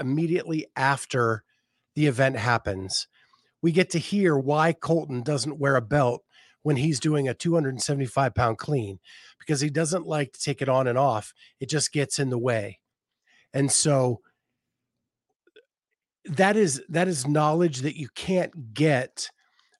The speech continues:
um, two days later, three days later of an event. This is stuff you're getting immediately after. What we used to get in the behind the scenes, what we used to get in the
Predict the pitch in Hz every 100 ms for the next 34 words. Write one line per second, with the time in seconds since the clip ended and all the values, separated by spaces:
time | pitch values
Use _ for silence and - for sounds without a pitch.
0 | 151 135 131 123 120 113 _ _ _ _
1 | _ _ _ _ - 190 175 165 156 127
2 | 151 147 139 135 - 156 151 143 127 143
3 | 143 135 127 123 - 139 120 127 117 139
4 | 143 127 - _ - _ - 190 - 196
5 | - 156 165 - 143 123 135 131 113 127
6 | 139 143 147 135 123 120 - 113 104 -
7 | - - _ 143 160 151 139 170 170 175
8 | 165 151 156 139 127 117 143 135 123 -
9 | 123 110 104 - - - _ 151 160 151
10 | 147 180 - 160 165 156 143 135